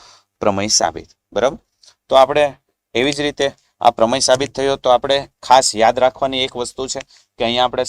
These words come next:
સેન્ટેન્સને યાદ રાખીશું. સેન્ટેન્સ યાદ રાખીએ, સેન્ટેન્સ ઉપરથી આકૃતિ આવશે. આકૃતિનું વર્ણન કરતાં કરતાં આપણે પક્ષ પણ લખવાનું છે અને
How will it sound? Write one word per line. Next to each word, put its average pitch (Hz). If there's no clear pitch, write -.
સેન્ટેન્સને 123
યાદ 123
રાખીશું. 131
સેન્ટેન્સ 117
યાદ 123
રાખીએ, 127
સેન્ટેન્સ 113
ઉપરથી 104
આકૃતિ 123
આવશે. 135
આકૃતિનું 175
વર્ણન 123
કરતાં 135
કરતાં 160
આપણે 107
પક્ષ -
પણ 143
લખવાનું 147
છે -
અને 101